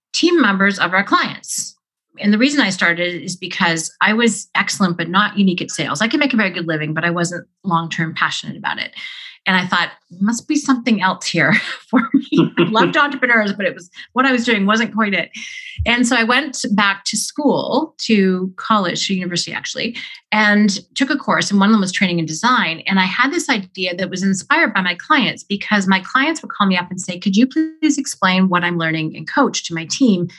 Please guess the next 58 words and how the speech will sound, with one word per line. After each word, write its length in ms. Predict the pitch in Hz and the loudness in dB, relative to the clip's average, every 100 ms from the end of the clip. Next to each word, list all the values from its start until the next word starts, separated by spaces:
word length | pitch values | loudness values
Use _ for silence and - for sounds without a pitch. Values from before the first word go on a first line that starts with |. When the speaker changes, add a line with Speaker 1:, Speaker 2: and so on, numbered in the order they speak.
| _ 208 | _ -2
Speaker 1:
Because 180 | 202 | 0
I 140 | 190 202 | 2 2
don't 160 | 208 | 0
seem 140 | 190 185 | 0 0
to 40 | |
be 80 | 170 | -2
doing 220 | 165 160 | -4 -6
a 40 | 156 | -8
very 160 | 151 | -10
good 160 | 139 165 | -12 -2
job." 440 | 294 285 180 185 - - - - _ | 2 2 2 -2 -10 -20 -20 -20 _
And 180 | 214 226 | 2 4
then 360 | 214 202 202 - 190 | 4 2 2 0 -2
the 160 | 196 | -4
team 280 | 180 - 339 | -2 2 4
member, 320 | 294 196 175 | 4 2 0
one 240 | 196 226 262 | 2 2 2
team 240 | 277 277 | 4 4
member 180 | 220 190 | 4 0
called 240 | - 180 170 | -2 -4 -2
me 120 | 160 | -2
up, 120 | 151 | -2
and 80 | 170 | -2
this 160 | 180 | -4
was 120 | 196 185 | -4 -2
actually 300 | 165 - 160 | -2 -2 -6
the 100 | 156 | -8
solidifying 680 | - 170 170 175 160 147 | -8 -4 -4 -2 -2 -2
point. 380 | 147 202 156 - - - _ | -2 0 0 -4 -12 -20 _
They 60 | 196 | 0
said, 320 | 190 208 185 | 2 0 0
"What 140 | 202 233 | 2 4
have 100 | 254 | 4
you 100 | 247 | 4
done 220 | 214 208 | 2 0
to 80 | - | 0
my 140 | 180 | 0
entrepreneur? 560 | 160 156 - 160 143 131 _ _ _ _ _ _ 165 | -2 -6 -8 -6 -4 -6 _ _ _ _ _ _ -4
They're 160 | 180 | -2
acting 420 | - 156 - 165 156 | 0 -2 -4 -8 -8
differently." 520 | 151 - 151 156 _ _ _ _ _ _ _ _ 175 | -10 -14 -16 -16 _ _ _ _ _ _ _ _ -2
I'm 100 | 170 | 0
like, 160 | 156 - | -2 0
"Oh, 360 | 202 220 262 254 214 | 2 4 4 4 2
okay, 300 | 202 220 190 | 0 2 2
we, 160 | 156 175 | 2 2
they 280 | 202 180 | 4 2
need 180 | 185 175 | 0 -4
some 160 | 226 180 | -6 0
help." 200 | 170 - - - - - - - 151 | 0 -2 -12 -20 -20 -18 -18 -14 -6
So 260 | - 247 | 0 2
then 220 | 233 240 233 | 2 2 2
I 160 | 220 | 0
came 220 | 208 269 277 | 0 2 2
up 80 | 294 | 0
with 100 | 311 | -2
this 100 | 269 | -2
idea 380 | 233 226 214 | 0 2 0